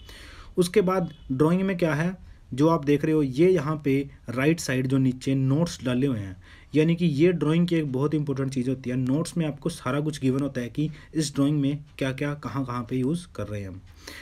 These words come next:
तो जैसे कि इसमें आप देखोगे, मैं एक दो पॉइंट आपको पढ़ के बता देता हूँ, जैसे कि all dimension are in millimeter and levels are in meter unless otherwise mentioned,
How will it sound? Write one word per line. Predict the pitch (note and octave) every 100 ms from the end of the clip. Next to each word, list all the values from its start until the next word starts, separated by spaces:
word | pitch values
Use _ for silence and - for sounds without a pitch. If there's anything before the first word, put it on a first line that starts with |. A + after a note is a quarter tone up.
| - - -
तो | F3+
जैसे | F3+ F3 F#3
कि | F#3+
इसमें | F3+ F#3
आप | F3 E3
देखोगे, | C#3+ D3 D#3 D3+
मैं | D3+ D3
एक | C3+
दो | C3+
पॉइंट | C#3+ C3 C3
आपको | C3 C#3+
पढ़ | C3 B2
के | A#2+ C#3
बता | A#2+ A#2
देता | A2 B2+
हूँ, | B2
जैसे | C3 C3+
कि | C3+ E3+ - - C#3+
all | E3+ F3+
dimension | E3+ D#3+ D#3 D3+ E3+ C#3+
are | C#3+ C#3+ -
in | D3 D#3
millimeter | C3+ C3 C3+ C3+ - C#3
and | D3 C#3+
levels | C3 C3+ D#3 D3+
are | C3+ B2+
in | C#3
meter | B2 A2+ F3 G#3+ - - - -
unless | D3+ E3 F#3+ F3+
otherwise | D3 D3 D#3 E3 E3+
mentioned, | A#2 A2 A2